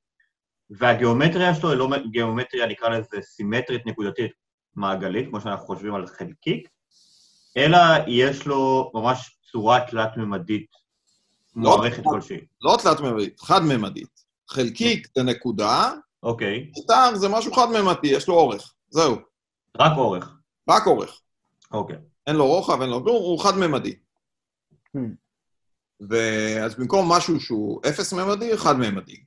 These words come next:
Speaker 2: נק-, במקום
Speaker 1: Hmm.
Speaker 2: נקודה, חלקיק זה ממש נקודה במובן הגיאומטרי של המילה,
Speaker 3: כן.
Speaker 2: ממש,
Speaker 1: Hmm.
Speaker 2: ממש נקודה, זה, זה אפס-ממדי.
Speaker 3: אפס-ממדי,
Speaker 2: פתאום יש לך
Speaker 3: אפס
Speaker 2: אובייקט
Speaker 3: גודל.
Speaker 2: חד-ממדי.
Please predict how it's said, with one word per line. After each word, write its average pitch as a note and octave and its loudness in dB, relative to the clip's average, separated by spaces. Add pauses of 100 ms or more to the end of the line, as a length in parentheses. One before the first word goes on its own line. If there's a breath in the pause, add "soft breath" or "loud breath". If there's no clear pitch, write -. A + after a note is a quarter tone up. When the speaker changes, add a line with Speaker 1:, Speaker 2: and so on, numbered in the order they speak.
(180)
Speaker 2:
נק-, A#2+ -10 (120)
במקום B2+ 2
Speaker 1:
Hmm. F3+ 4
Speaker 2:
נקודה, E3+ 2
חלקיק C#3+ -4
זה D#3+ 0
ממש E3+ 2
נקודה C#3+ 0
במובן A2+ -2
הגיאומטרי A#2+ 0
של G2 -8
המילה, C3 -8 (140)
Speaker 3:
כן. A#2 -6 (160)
Speaker 2:
ממש, A#2 -2
Speaker 1:
Hmm. A#2+ -12 (100)
Speaker 2:
ממש C3 -4
נקודה, B2+ 0
זה, G#2+ -6
זה G#2 -10 (1000)
אפס-ממדי. A#2+ -4 (220)
Speaker 3:
אפס-ממדי, D3+ -4
Speaker 2:
פתאום C3+ 4
יש G3+ -2
לך G#3+ 6
Speaker 3:
אפס - -6
Speaker 2:
אובייקט E3+ 4
Speaker 3:
גודל. E3+ -6 (140)
Speaker 2:
חד-ממדי. A2+ -4